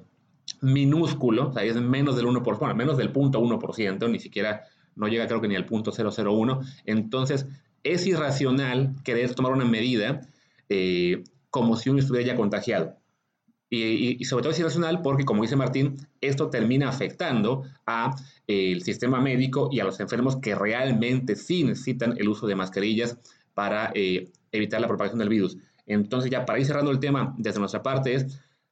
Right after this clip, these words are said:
la recomendación a, a nuestros, eh, lect-, a nuestros seguidores en Twitter, lectores y los oyentes es lávense las manos mucho,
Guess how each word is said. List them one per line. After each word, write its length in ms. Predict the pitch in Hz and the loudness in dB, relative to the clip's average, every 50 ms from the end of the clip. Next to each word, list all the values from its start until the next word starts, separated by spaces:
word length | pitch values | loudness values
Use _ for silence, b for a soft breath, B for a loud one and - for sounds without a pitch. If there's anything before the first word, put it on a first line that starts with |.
| _ _ | _ _
la 140 | - 110 101 | -4 -2 -2
recomendación 400 | 113 107 - 107 107 104 139 143 | -2 -2 -2 -2 -2 0 0 0
a, 180 | 139 127 131 127 | 0 0 0 0
a 40 | |
nuestros, 580 | 113 104 101 - 107 101 98 92 - - - - - | 0 -2 -2 -2 0 0 0 -2 -4 -8 -18 -12 -6
eh, 320 | 101 98 92 87 87 85 85 | -4 -2 0 0 0 -2 -2
lect-, 240 | 87 87 87 - | -4 -6 -6 -6
a 120 | - 104 95 | -4 -4 -2
nuestros 260 | 92 92 95 92 - - - | -4 -4 -8 -12 -18 -14 -8
seguidores 480 | 92 90 98 123 135 139 135 131 135 | -4 -2 0 0 0 0 0 0 0
en 120 | 110 92 - | -2 -2 0
Twitter, 320 | 139 143 139 135 131 131 | 0 0 0 0 0 0
lectores 480 | 123 98 - - 120 117 120 117 - - | 0 -2 -2 -2 0 0 0 0 -2 -4
y 60 | 95 | -6
los 160 | 92 90 - | -6 -6 -4
oyentes 380 | 95 107 123 135 135 139 - 135 | -4 -2 0 2 2 2 2 0
es 180 | 143 139 - - B B B B B B B _ | -2 -4 -6 -10 B B B B B B B _
lávense 360 | - - 127 135 147 151 135 117 | -2 -2 0 2 2 2 2 2
las 120 | 110 123 | 0 0
manos 180 | 123 120 110 107 | 0 0 2 2
mucho, 440 | 143 170 156 170 180 185 185 - | 2 2 2 0 0 -2 -2 -6